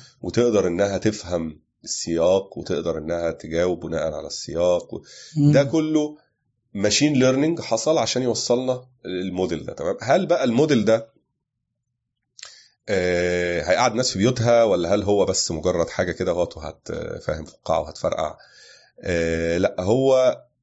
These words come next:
Speaker 1: احنا يعني انا شايف انسب طريقه نقدر نتعامل بيها مع، مع تول زي دي ان هي تول بتساعدنا بشكل جامد جدًا كمان.
Speaker 2: مم.
Speaker 1: تمام؟ وتول مهم جدًا ان احنا نقدر نعرف ازاي نتعامل معاها بشكل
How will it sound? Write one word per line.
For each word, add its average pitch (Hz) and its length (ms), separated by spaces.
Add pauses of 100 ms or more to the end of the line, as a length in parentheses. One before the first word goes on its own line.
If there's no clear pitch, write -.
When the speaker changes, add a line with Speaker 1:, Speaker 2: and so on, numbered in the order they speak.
(880)
Speaker 1:
احنا 101 300
يعني 92 220
انا 104 80
شايف 139 240
انسب 120 200
طريقه 120 240
نقدر 113 200
نتعامل 113 260
بيها 113 200
مع، 82 240
مع 78 200
تول 113 220
زي 98 180
دي 131 160
ان 101 140
هي 131 200
تول 113 320
بتساعدنا 80 800
بشكل - 360
جامد 73 180
جدًا - 420
كمان. - 280
Speaker 2:
مم. 135 300
Speaker 1:
تمام؟ 147 200 (440)
وتول 123 260
مهم 107 360
جدًا 101 360
ان 82 140
احنا 92 480
نقدر 87 360
نعرف 82 300
ازاي 87 340
نتعامل 80 300
معاها 80 320
بشكل - 400